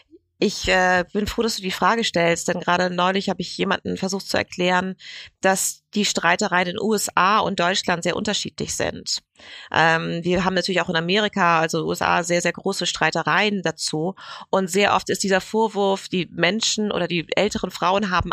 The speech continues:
Angst, dass jetzt auf einmal Transpersonen, ähm, also Transfrauen in die Umkleidekabinen kommen oder in die, äh, Damen-W Cs und sie sexuelle Gewalt durch sie erfahren. Das ist so ein Bild, das wir aus den U S A kennen oder auch J K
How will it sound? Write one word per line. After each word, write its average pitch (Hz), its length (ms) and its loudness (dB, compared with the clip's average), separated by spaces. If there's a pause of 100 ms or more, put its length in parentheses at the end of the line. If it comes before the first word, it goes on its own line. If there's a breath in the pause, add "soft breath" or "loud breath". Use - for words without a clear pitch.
Angst, 240 420 0
dass 202 120 -2
jetzt 180 160 0
auf - 100 -2
einmal 185 240 0
Transpersonen, 185 1000 -2 (360 loud breath)
ähm, 175 300 2
also 175 180 -2
Transfrauen 196 840 0
in 190 200 -2
die 180 100 0
Umkleidekabinen 190 800 0
kommen 185 440 0
oder 175 260 2
in 175 120 -2
die, 175 320 2
äh, - 180 0
Damen-W 185 460 2
Cs 175 560 2 (240 loud breath)
und 180 180 -2
sie 175 120 -2
sexuelle 170 420 0
Gewalt 160 260 2
durch - 140 -6
sie - 100 -2
erfahren. - 600 -2 (500 loud breath)
Das 160 180 2
ist - 140 0
so 185 80 2
ein 175 140 0
Bild, 196 200 4
das 190 160 0
wir 170 80 0
aus - 60 -4
den - 120 -12
U 180 80 -2
S - 140 -2
A 226 160 4
kennen 214 300 0
oder 180 220 2
auch - 100 -2
J 165 180 0
K 165 140 0